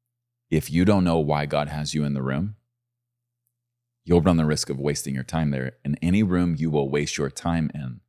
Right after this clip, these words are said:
God will eventually remove you from. So why does God have you in the room? I don't care why you wanna be in the room. I don't care why you think you're in the room. And typically, the reason you think you're in the room is totally different than the reason God has you in the room,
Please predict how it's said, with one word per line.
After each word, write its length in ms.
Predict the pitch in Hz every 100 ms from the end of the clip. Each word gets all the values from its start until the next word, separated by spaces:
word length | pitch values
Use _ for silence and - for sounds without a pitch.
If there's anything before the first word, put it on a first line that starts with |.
| _
God 180 | - 82
will 160 | 78 76
eventually 600 | 69 73 - 67 62 64 _
remove 380 | 80 78 76 64
you 140 | 60
from. 340 | - 57 - - _ _ _ _ _ _ _ _ _ _ _ _ _ _ _ _ _
So 140 | -
why 160 | 104 90
does 140 | 92
God 180 | 87 90
have 200 | 87 87
you 140 | 90 92
in 60 |
the 80 | 95
room? 240 | 117 80 71 _ _ _ _ _ _ _ _ _ _ _ _ _ _ -
I 80 | 113
don't 160 | 160
care 140 | 143 110
why 160 | 90
you 260 | 82 76 196
wanna 280 | 139 82 98
be 120 | 117
in 80 | 117
the 80 |
room. 240 | 123 123 127
I 80 | 101
don't 140 | 120 117
care 160 | 110
why 120 | 95
you 200 | 90 85
think 320 | 78 110 135 -
you're 120 | 76
in 100 | 71
the 80 | 67
room. 220 | 58 - _ _ _ _ _ _ _ _ _ _ _ _ _ _ -
And 120 | 92
typically, 520 | 190 156 110 104 127 - _ _ _ _ -
the 100 | 113
reason 300 | 127 113 117
you 220 | 117 104
think 280 | - 180 226
you're 120 | 110
in 80 | 95
the 80 | 87
room 240 | 92 107
is 100 | 98
totally 300 | 175 190 135
different 260 | 180 139 131
than 120 | 139
the 100 | 135
reason 240 | 143 147
God 160 | 151 151
has 320 | 156 220 107
you 120 | 85
in 120 | 78
the 80 | 69
room, 220 | 65 -